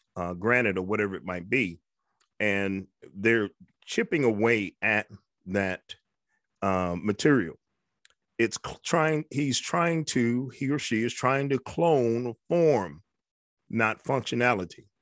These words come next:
I wanna make sure we understand that. They are trying to clone form, not functional, functionality.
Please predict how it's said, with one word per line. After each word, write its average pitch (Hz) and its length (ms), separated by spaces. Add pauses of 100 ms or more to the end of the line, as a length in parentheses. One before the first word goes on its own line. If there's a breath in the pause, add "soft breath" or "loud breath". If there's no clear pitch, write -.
(840)
I 101 60
wanna 113 160
make 120 140
sure 143 200
we 131 160
understand 120 540
that. 82 220
They 113 160
are 117 80
trying 143 460
to 131 160
clone 127 760 (480)
form, 143 760 (760)
not 113 360
functional, 113 580 (140)
functionality. 120 760